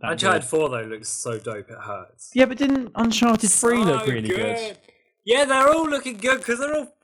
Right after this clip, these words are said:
Speaker 2: effing incredible, Colin.
Speaker 1: Does, i-, is there lots of Drake's deception?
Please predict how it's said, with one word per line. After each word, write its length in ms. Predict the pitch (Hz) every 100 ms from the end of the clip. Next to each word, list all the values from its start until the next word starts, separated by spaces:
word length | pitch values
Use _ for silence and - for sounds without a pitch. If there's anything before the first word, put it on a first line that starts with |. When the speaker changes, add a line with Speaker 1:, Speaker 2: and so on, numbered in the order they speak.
| _ _ _ _ _ _ -
Speaker 2:
effing 340 | 254 240 247 254
incredible, 600 | 208 - 285 277 226 214
Colin. 460 | 202 196 175 135 120 _ _ _ _ -
Speaker 1:
Does, 200 | 151 131 - -
i-, 100 | 156 _ _ 160 131
is 160 | 170 135
there 320 | 156 147 147
lots 340 | 151 147 143
of 160 | 156 120
Drake's 400 | 139 147 143 -
deception? 760 | 147 131 165 - - 101 95